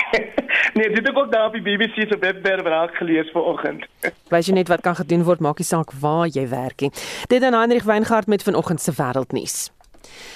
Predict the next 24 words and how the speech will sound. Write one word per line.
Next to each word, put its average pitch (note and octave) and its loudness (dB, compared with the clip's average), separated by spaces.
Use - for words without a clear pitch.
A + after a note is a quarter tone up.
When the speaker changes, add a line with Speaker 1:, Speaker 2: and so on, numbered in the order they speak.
Speaker 2:
Leon C4+ 4
van C4+ 2
Nierop D4 4
het A#3 2
uiteindelik G#3+ 2
Wonder G#3 4
Woman G#3+ 4
nineteen G3 4
eighty-four G#3 2
gesien, C4 2
'n G3+ 2
baster A#3+ 2
vervolg A#3+ 2
op A3 2
die G#3+ -2
vorige A#3+ 2
treffer. B3+ 4
En A3+ 4
Leon, C4+ 4
hardloop E4 2
Wonder D4 4
Woman C#4 4
die C4+ 4
slag C#4 0